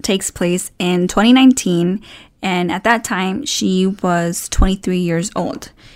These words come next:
Y como habíamos dicho, she was soon to be a mother, and she was about six to seven months pregnant, and she planned to name her baby Jamelia.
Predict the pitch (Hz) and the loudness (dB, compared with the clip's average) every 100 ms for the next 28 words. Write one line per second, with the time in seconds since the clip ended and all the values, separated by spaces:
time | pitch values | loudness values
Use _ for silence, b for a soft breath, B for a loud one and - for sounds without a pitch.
0 | b 214 220 208 196 208 220 247 247 214 | b -4 2 2 2 2 0 0 0 -4
1 | - 196 202 - 190 185 180 185 185 - | -2 -2 -2 -2 0 2 2 2 0 -4
2 | - 220 214 262 320 349 262 196 175 180 | 0 2 2 4 2 4 4 2 0 -2
3 | 214 B B B 196 196 190 185 180 185 | -4 B B B 0 2 4 2 0 0
4 | 180 180 165 170 170 - 190 - 202 - | -2 0 2 2 0 -2 -2 -2 -2 -2
5 | 170 165 160 - - 226 240 214 196 B | 0 0 -2 -2 -4 0 2 2 0 B
6 | B B - 175 160 170 160 - 180 175 | B B -4 0 2 0 0 -2 0 -2
7 | - 196 185 185 - - 202 185 175 175 | 0 2 2 0 -2 -2 2 4 4 2
8 | - 185 185 165 165 156 - 156 B B | 2 0 2 2 2 4 2 0 B B
9 | - 185 175 165 156 - 214 | -2 0 2 2 0 -2 -4